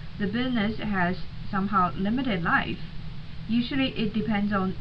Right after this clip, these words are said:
the lifespan of the owner or how long the owner decides or wants to keep the business. Also,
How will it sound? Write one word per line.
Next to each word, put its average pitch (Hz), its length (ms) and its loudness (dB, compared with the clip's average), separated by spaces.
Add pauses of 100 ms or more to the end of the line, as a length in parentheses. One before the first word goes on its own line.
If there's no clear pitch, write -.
the 190 80 0
lifespan 175 720 2
of 165 160 -2
the 165 120 -4
owner 240 420 0 (360)
or 233 180 0
how 214 220 2
long 202 200 2
the 196 100 0
owner 185 280 0
decides 170 440 0 (300)
or 165 80 -2
wants 160 300 2 (100)
to 151 120 -2
keep 170 260 -2 (200)
the 156 60 -4
business. 156 400 -2 (1800)
Also, 254 560 0